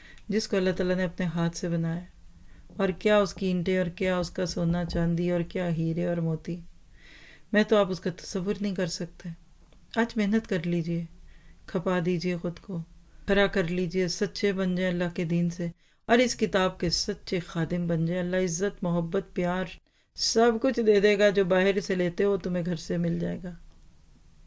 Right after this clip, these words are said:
आयत सिक्सटी फ़ोर से सिक्सटी फ़ाइव, नबी अकरम सल्लल्लाहु अलैहि वसल्लम की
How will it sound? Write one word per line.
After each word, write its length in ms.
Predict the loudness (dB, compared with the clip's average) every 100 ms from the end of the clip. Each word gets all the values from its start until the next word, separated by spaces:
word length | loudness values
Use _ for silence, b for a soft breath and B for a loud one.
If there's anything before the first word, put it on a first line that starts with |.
| -8 6
आयत 220 | 6 6
सिक्सटी 340 | 0 0 -4
फ़ोर 220 | 2 2 2
से 140 | 0
सिक्सटी 400 | 0 -4 -4 -4 -4
फ़ाइव, 360 | 0 4 2 0 -20 -20 -4
नबी 260 | -2 2 0
अकरम 320 | 0 -2 -2
सल्लल्लाहु 460 | -2 0 2 2 0
अलैहि 80 | 0
वसल्लम 460 | -2 -2 0 -2
की 200 | -4 -4